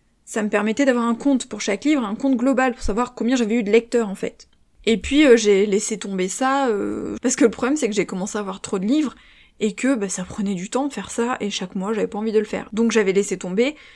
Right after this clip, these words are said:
Et, euh, là, ce mois-ci, j'ai quand même voulu faire le point pour voir où j'en étais. Donc, j'ai utilisé les rapports. En plus, les rapports maintenant d'Amazon sont vachement mieux.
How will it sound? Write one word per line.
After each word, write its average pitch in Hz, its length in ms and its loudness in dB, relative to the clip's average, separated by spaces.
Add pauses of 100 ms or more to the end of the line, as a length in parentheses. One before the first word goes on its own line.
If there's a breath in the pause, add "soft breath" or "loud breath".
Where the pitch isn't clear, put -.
(400 loud breath)
Et, 254 280 4
euh, 180 680 -2
là, 233 140 2
ce 226 140 -2
mois-ci, 214 360 0
j'ai 226 160 4
quand 208 140 -2
même 226 140 -2
voulu 226 260 0
faire 220 220 -2
le 208 100 4
point 254 240 0
pour 214 140 -4
voir 196 180 0
où 214 80 0
j'en 202 180 -2
étais. 185 240 0
Donc, 240 300 -4
j'ai 214 200 0
utilisé 226 480 0
les 214 120 8
rapports. 214 360 0
En 214 100 -4
plus, - 240 -6
les 202 100 0
rapports 196 340 -2
maintenant 202 300 -4
d'Amazon 202 460 0
sont 208 140 -12
vachement 208 520 -6
mieux. 233 300 2